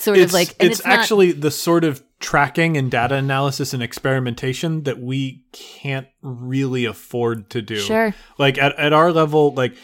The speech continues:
Speaker 2: it's a, a thing where I have purchased both Facebook ads and Twitter ads for our campaign.
Speaker 1: Mm-hmm.
Speaker 2: And, like, after doing that, we did see spikes. I don't know if that's from Facebook or if that's from Twitter.
Speaker 1: Oh, but there are, mm,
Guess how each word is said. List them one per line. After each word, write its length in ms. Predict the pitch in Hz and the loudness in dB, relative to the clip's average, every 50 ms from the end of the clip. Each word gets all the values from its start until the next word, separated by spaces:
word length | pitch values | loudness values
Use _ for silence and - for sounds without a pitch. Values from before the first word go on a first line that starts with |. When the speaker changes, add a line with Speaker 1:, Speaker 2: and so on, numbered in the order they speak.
| - - _ _ - | -20 -20 _ _ 0
Speaker 2:
it's 280 | - 175 151 139 - - | 0 0 0 0 -4 -2
a, 120 | - 160 156 143 - 151 | 0 0 0 0 -2 -4
a 20 | |
thing 320 | 139 - 190 185 175 165 | -2 0 2 2 2 2
where 280 | 160 156 151 147 139 - | 2 2 2 2 2 2
I 200 | 131 139 156 160 | 2 2 4 2
have 360 | 131 156 156 147 135 - - | 2 0 -2 -2 -4 -6 -6
purchased 480 | - 156 139 135 147 135 135 - _ - | -4 -4 -2 -2 -2 -6 -6 -8 _ -4
both 240 | 127 131 139 139 - | -2 -2 -2 -4 -6
Facebook 420 | - 123 120 - - - 151 147 - | -6 -6 -6 -6 -8 -8 -8 -6 -4
ads 360 | 151 151 165 180 170 - - | -6 -4 -4 -6 -8 -10 -12
and 380 | - 131 120 117 120 113 - - | -10 -8 -8 -8 -8 -12 -12 -6
Twitter 320 | - 320 349 302 175 131 | -2 -2 0 0 0 0
ads 460 | 107 101 101 117 - - - - - - | -2 -4 -8 -10 -12 -12 -12 -12 -12 -8
for 240 | - 135 120 113 - | -6 -4 -4 -4 -4
our 140 | 120 117 110 | -6 -8 -8
campaign. 640 | - - 127 107 98 95 - 113 104 98 107 113 117 _ _ - | -8 -8 -10 -10 -10 -10 -12 -12 -12 -12 -14 -18 -20 _ _ -8
Speaker 1:
Mm-hmm. 200 | 220 240 226 240 247 - | -6 -6 -6 -6 -6 -4
Speaker 2:
And, 380 | - 147 143 135 131 131 123 127 | 0 0 2 2 0 -2 -4 -4
like, 340 | 123 123 123 120 117 - _ _ _ _ _ _ - | -4 -4 -4 -4 -6 -10 _ _ _ _ _ _ -2
after 440 | 147 156 156 - - - 202 190 185 | -2 -2 -2 -4 -4 2 2 2 2
doing 400 | 151 170 175 175 170 160 156 147 | 2 0 0 2 2 0 0 0
that, 340 | 139 135 135 139 139 131 - - | 2 2 2 0 -2 -6 -10 -4
we 180 | - 143 135 | -2 -2 -2
did 300 | 131 120 147 151 147 135 | 0 0 0 0 0 -2
see 240 | - - - 143 123 | -6 -6 -6 -6 -6
spikes. 760 | 123 - - - - 139 110 - - - - - - - _ _ _ _ - | -8 -10 -6 -2 -2 -2 -2 -4 -10 -16 -16 -16 -16 -16 _ _ _ _ -4
I 140 | - 156 185 | 0 0 2
don't 300 | 180 175 180 175 - 147 | 2 2 2 0 0 -2
know 320 | 139 135 135 143 151 151 | -2 0 2 2 2 0
if 120 | 139 127 - | -2 -4 -2
that's 220 | - 131 123 - | -2 -2 -2 -4
from 240 | - - 139 127 127 | -6 -8 -6 -6 -6
Facebook 640 | 127 - 247 269 247 - - - 135 123 127 - - - | -2 -2 -2 -2 -2 -4 -4 -2 -2 -2 -2 -6 -12 -4
or 140 | - 147 139 | 0 0 0
if 100 | 135 135 | 0 0
that's 240 | - 131 120 - - | -4 -6 -6 -6 -10
from 200 | - 131 120 110 | -10 -10 -10 -10
Twitter. 280 | - - - 214 175 - 208 | -8 -4 -2 0 0 0 2
Speaker 1:
Oh, 120 | 294 339 | 2 2
but 140 | 330 320 311 | 2 0 0
there 180 | - 320 320 311 | 0 2 2 2
are, 180 | 294 269 - - | 0 -2 -4 -6
mm, 640 | - 190 196 202 196 196 196 185 180 175 170 160 147 | -8 -6 -6 -4 -4 -4 -4 -4 -4 -6 -6 -8 -10